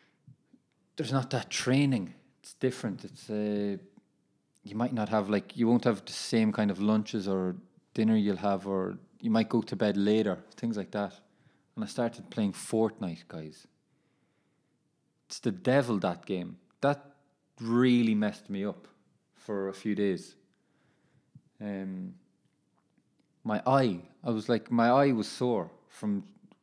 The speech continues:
like, focusing on the screen so much. My eye was sore.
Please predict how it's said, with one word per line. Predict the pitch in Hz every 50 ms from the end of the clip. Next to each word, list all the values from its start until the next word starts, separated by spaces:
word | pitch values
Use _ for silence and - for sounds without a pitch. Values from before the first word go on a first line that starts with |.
| _ _ _ _
like, | - 117 110 - - _ -
focusing | - - - - 156 151 147 - - 151 135
on | 127 123
the | 117 107
screen | - - - 131 131 127 123
so | 110 - 131
much. | 117 113 98 - - - - - - _ _ _ _ _ _ _ _ _ _ _ -
My | 110 - -
eye | - 117 117 117 117
was | 110 104 92
sore. | - - - 98 87 82 80